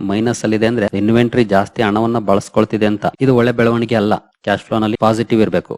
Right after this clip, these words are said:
For example, ನೀವು ಇಲ್ಲೇ ನೋಡ್ಬೋದು, ಎರಡ್ ಸಾವಿರದ ಇಪ್ಪತ್ನಾಲ್ಕು ಇನ್ವೆಂಟರಿ ಮುನ್ನೂರ ಎರಡು ಕೋಟಿ ಪಾಸಿಟಿವ್ ಇದೆ, cash from operating activity ನೋಡ್ಬೋದು, ಸಾವಿರದ ಏಳ್ನೂರು ಕೋಟಿ ಪಾಸಿಟಿವ್ ಇದೆ. ಇಲ್ಲಿ ಕಂಪನಿ ಆಪರೇಷನ್ಸ್ ಇಂದ ಎರಡ್ ಸಾವಿರದ ಇನ್ನೂರು ಕೋಟಿ ಗಳಿಸಿದ್ರು ಕೂಡ ಎರಡ್ ಸಾವಿರ ಕೋಟಿ ಇಲ್ಲಿ ಇನ್ವೆಂಟರಿ ಆಗಿ ಇರೋದ್ರಿಂದ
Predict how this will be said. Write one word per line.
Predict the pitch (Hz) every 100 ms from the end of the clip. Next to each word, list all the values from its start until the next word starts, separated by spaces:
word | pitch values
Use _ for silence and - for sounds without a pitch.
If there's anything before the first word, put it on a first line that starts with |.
| -
For | 107
example, | 104 117 120 110 110
ನೀವು | 120 123
ಇಲ್ಲೇ | 123
ನೋಡ್ಬೋದು, | 110 98 92
ಎರಡ್ | 98
ಸಾವಿರದ | 110 104
ಇಪ್ಪತ್ನಾಲ್ಕು | 104 110 - 107 92 -
ಇನ್ವೆಂಟರಿ | 113 120 120 120 110
ಮುನ್ನೂರ | 107 110 113
ಎರಡು | 113 110
ಕೋಟಿ | 117 104 113 _
ಪಾಸಿಟಿವ್ | 110 110 127 117
ಇದೆ, | 92 95 117
cash | 113 -
from | 120 113
operating | - 110 113 110
activity | - 110 107 104
ನೋಡ್ಬೋದು, | 98 90 90 -
ಸಾವಿರದ | 107 104 107
ಏಳ್ನೂರು | 107 104 101
ಕೋಟಿ | 92 - -
ಪಾಸಿಟಿವ್ | 101 107 92 85
ಇದೆ. | -
ಇಲ್ಲಿ | 127 123
ಕಂಪನಿ | 107 120 143 135 95
ಆಪರೇಷನ್ಸ್ | - 131 - 127 135
ಇಂದ | 127
ಎರಡ್ | 101 101
ಸಾವಿರದ | 120 117 113
ಇನ್ನೂರು | 123 120
ಕೋಟಿ | 120 117 107
ಗಳಿಸಿದ್ರು | 104 113 131 139 139
ಕೂಡ | 117 98 - _ 98
ಎರಡ್ | 104 -
ಸಾವಿರ | 123 123 120
ಕೋಟಿ | 123 117
ಇಲ್ಲಿ | 120 120
ಇನ್ವೆಂಟರಿ | 117 123 131 127 131
ಆಗಿ | 127 127 127 123
ಇರೋದ್ರಿಂದ | 123 113 95